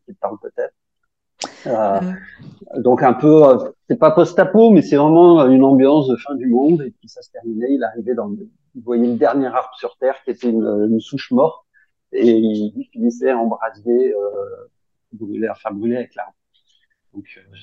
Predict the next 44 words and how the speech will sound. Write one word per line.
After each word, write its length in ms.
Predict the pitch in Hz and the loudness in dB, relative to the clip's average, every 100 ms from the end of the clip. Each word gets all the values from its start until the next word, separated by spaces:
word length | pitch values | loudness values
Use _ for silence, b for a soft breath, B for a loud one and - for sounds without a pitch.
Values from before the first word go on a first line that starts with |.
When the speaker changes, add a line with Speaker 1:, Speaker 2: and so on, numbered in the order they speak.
| - | -20
Speaker 1:
c'était, 300 | - 117 95 | -10 -8 -8
c'était 280 | - - 120 | -10 -2 0
assez 240 | 120 190 | 0 -6
sombre. 340 | - 160 180 - B - | -4 -2 -2 -6 B -4
Et, 100 | 139 | -2
et, 160 | 147 | -2
et, 400 | 160 147 139 - | -2 -2 -4 -2
et 80 | 131 | 0
j'avais 200 | 143 165 | 4 4
eu 40 | |
ce 100 | 175 | 2
flash, 260 | - 127 131 | 0 0 0
j'avais 160 | 117 135 | 0 0
eu 60 | |
cette 200 | 143 - | -2 -6
idée, 300 | 147 127 160 | 0 4 4
j'étais, 220 | 160 113 _ 104 | 2 -8 _ -20
ça 140 | - 104 - | -20 -20 -18
fait, 120 | 101 | -14
euh, 100 | 95 - | -14 -14
plus 100 | 117 | -20
de 60 | _ | _
trente 180 | 107 98 | -18 -14
ans, 160 | 156 127 | -12 -12
hein. 60 | 156 _ _ _ _ _ _ - 127 | -16 _ _ _ _ _ _ -6 0
Euh, 640 | 131 123 117 117 110 107 104 _ | 2 4 4 2 2 -2 -6 _
et 140 | 120 117 | -8 -4
je 100 | 120 | 0
m'étais 240 | 123 123 | 0 -2
dit, 140 | 120 156 | -2 0
mais 80 | 113 | -2
je 80 | |
suis 120 | - - | -6 -6
pas 120 | 113 | -4
du 300 | 120 151 156 | -2 -4 -4
tout 120 | 160 | -4
mûr 220 | 151 175 175 | -2 -4 -4
pour 140 | 120 120 | -8 -8
écrire 220 | 117 135 | -10 -6
une 100 | 120 | -6
histoire 240 | 120 123 | -6 -14
comme 140 | - 110 | -14 -16
ça. 100 | _ _ _ - - - - B B - | _ _ _ -20 -20 -20 -20 B B -6
Et, 200 | - | -6